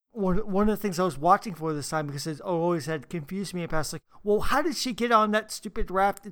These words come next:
to begin with? And the movie never says or explains or even gives a clue as to why the hell she's on that raft for Demetrius and her father to find in the first place.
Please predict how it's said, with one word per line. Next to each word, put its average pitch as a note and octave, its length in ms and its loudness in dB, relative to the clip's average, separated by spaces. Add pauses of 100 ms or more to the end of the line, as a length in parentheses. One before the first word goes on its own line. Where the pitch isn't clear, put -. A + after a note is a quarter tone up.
to F#3+ 80 -10
begin G3 460 -4
with? F#3 200 4 (680)
And A#3+ 160 6
the A#3+ 60 8
movie C4+ 300 4
never B3 280 4
says A#3 380 2
or G#3+ 300 2
explains A3 800 0
or G3+ 100 2
even G#3+ 380 -2
gives G#3 260 -2
a G3 100 0
clue A#3+ 460 -4
as G3+ 240 2
to G3 180 -2 (320)
why F#3+ 300 6
the B3+ 140 0
hell G#3+ 300 2
she's G#3 340 0
on G3 300 4
that G3+ 160 2
raft F#3+ 240 2
for F3 100 -8
Demetrius F3 560 -4
and E3+ 80 -8
her D#3+ 80 -6
father E3 280 -2
to D3 100 -10
find E3 260 0
in D3 40 -8
the D3 60 -10
first E3 240 -4
place. D#3+ 160 0